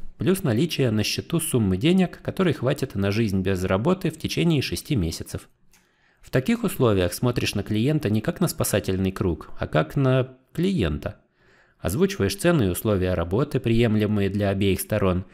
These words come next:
и не боишься, что заказчик отвалится. Ведь даже в таком неприятном сценарии ничего страшного не произойдет. Третья рекомендация – прямая противоположность второй. Войти в финансовую зависимость.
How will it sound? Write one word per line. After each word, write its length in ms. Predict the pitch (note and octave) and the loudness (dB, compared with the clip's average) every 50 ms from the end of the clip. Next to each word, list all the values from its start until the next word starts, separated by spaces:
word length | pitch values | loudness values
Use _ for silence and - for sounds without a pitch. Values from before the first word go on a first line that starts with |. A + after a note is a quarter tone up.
| - - _ _ _ | -20 -20 _ _ _
и 120 | - F3+ | 2 4
не 100 | G3 F#3+ | 4 4
боишься, 420 | C3+ A2+ G2 G#2+ D#3+ D#3+ - - | 4 4 4 4 2 0 0 -2
что 160 | B2+ - - F2+ | -4 -4 -4 -4
заказчик 500 | F#2 F2+ - - C#3+ - - - - - | -2 -2 -2 -2 -4 -2 -2 -4 -4 -4
отвалится. 600 | - - F2+ F#2 G2 G2 F#2 - - - E2 - - _ _ _ _ _ _ _ _ _ _ _ | -2 0 2 2 2 2 -2 -4 -4 -6 -8 -8 -12 _ _ _ _ _ _ _ _ _ _ _
Ведь 160 | - G2+ A2 A2 | -6 -4 0 2
даже 200 | B2 A#2 G#2+ G2+ | 2 2 2 0
в 60 | - | 0
таком 320 | - C3 B2+ - G#2 F#2 | -2 0 0 2 2 2
неприятном 480 | F2+ F2 - - G#2 G2 F#2+ G2 F#2+ F#2 | 2 0 0 0 0 0 0 0 -2 -4
сценарии 440 | - - - F#2 F#2 A2+ C#3+ D3+ D3 | -4 -4 -2 -2 0 0 2 2 2
ничего 360 | G#2+ G2 F#2+ - G#2 A2 B2+ | 2 0 0 -2 -2 -4 -4
страшного 400 | - - A2 A2+ - C3 G#2+ G2 | -2 -2 -4 -2 -2 -2 -2 0
не 140 | F2 E2+ D#2+ | 0 -2 -2
произойдет. 640 | - - F2 E2+ F#2 F#2 E2 E2+ D#2 D2 - - _ _ _ _ _ _ _ _ _ _ _ _ _ _ _ _ _ _ _ _ _ _ | -4 -4 -4 -4 -4 -4 -4 -4 -6 -6 -10 -14 _ _ _ _ _ _ _ _ _ _ _ _ _ _ _ _ _ _ _ _ _ _
Третья 340 | - - A#2 F#3 F#3 - E3+ | -2 2 2 2 4 4 2
рекомендация – 840 | - - - A#2 A2 G#2+ G2+ F#2+ G2 F2+ E2+ - - F2+ F2 D#2 - - - - - | 2 2 2 0 0 2 2 2 2 2 0 -2 -4 -6 -6 -6 -8 -10 -16 -14 -6
прямая 340 | - A2+ G#2+ A2 B2 B2 C3 | -2 0 2 2 2 2 2
противоположность 840 | B2+ - G#2+ - G#2+ F#2+ G2 F#2+ F#2+ F2 F#2+ G2+ G2+ G2+ F#2+ F#2 - | 0 -2 -4 -4 -2 -4 -2 0 0 0 0 0 0 -2 -2 -4 -6
второй. 440 | - - G#2+ G2+ F#2+ E2+ D#2+ E2 - - _ _ _ _ _ _ _ - | -8 -6 -4 -2 0 -2 -2 -4 -6 -12 _ _ _ _ _ _ _ -4
Войти 460 | D2 E2 D#2 D#2 D2+ - - A#2 - | -2 0 0 0 0 0 0 0 0
в 120 | - - | 0 -2
финансовую 640 | - F2 D#2+ F#2 A2 A#2+ - - G#2+ F#2+ G2+ G#2 F#2 | -2 0 2 2 0 0 0 -2 -2 0 0 0 2
зависимость. 800 | D#2 F2 G2 A#2+ A#2+ F2+ - - E2+ D2 B1+ - - - - | 2 2 2 2 2 2 0 -2 -4 -6 -6 -10 -14 -18 -20